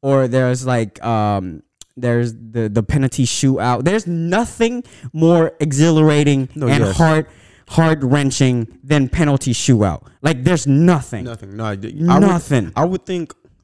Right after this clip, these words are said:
Speaker 2: the only thing I think that is, like, more heart-wrenching than watching a penalty shootout in soccer is maybe
Speaker 1: U F C fight?
Speaker 2: Nah, I'm trying to think of, like, team sports.
Speaker 1: Oh, team sports. Why? Okay. I can't compare.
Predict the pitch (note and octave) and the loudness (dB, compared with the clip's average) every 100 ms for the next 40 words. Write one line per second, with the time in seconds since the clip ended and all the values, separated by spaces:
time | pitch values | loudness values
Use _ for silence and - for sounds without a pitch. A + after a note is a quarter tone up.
0 | _ - - C3+ D3 - C#3 C3 C#3 B2+ | _ -16 -6 -4 -4 -4 -4 -2 -4 -4
1 | A#2 A2 G#2 G#2+ G#2 G#2 A2 G#2 G#2+ A2+ | -2 0 -2 -2 -2 -2 -4 -2 -2 -2
2 | A2 G#2+ A2+ G#2 G2 G2 G#2 - G2+ F#2+ | -4 -6 -6 -6 -6 -4 -4 -6 -8 -8
3 | - A2 G#2+ G#2 - G#2+ G2+ F#2+ F#2 G#2+ | -8 -4 -4 -6 -4 -4 -4 -6 -8 -4
4 | G#2 G2+ G2+ F#2+ G2 G2 F#2 F#2+ F#2 F#2+ | -2 -2 -4 -2 -4 -4 -4 -6 -6 -10
5 | G#2 _ _ _ B2+ C3+ - F3+ B3 G4+ | -18 _ _ _ -10 -8 -6 -8 -8 -8
6 | G4+ _ _ _ _ _ _ _ _ A2 | -10 _ _ _ _ _ _ _ _ -6
7 | F#2+ G2+ B2 A2 A2 G2+ F#2+ F#2 F2 _ | -4 -4 -6 -6 -8 -8 -6 -6 -8 _
8 | - G#2+ F#2+ - F2+ - _ _ _ _ | -12 -12 -12 -14 -16 -16 _ _ _ _
9 | _ C3 A2+ - A#2+ - F#2 - E2 C#2+ | _ -2 -2 -2 -6 -6 -8 -6 -8 -6
10 | A2 - - _ _ _ _ _ _ _ | -8 -10 -16 _ _ _ _ _ _ _
11 | _ D3+ A3+ A#3 F#3 E3 F#3 G#2 - | _ -4 0 -2 -4 -6 -4 -6 -10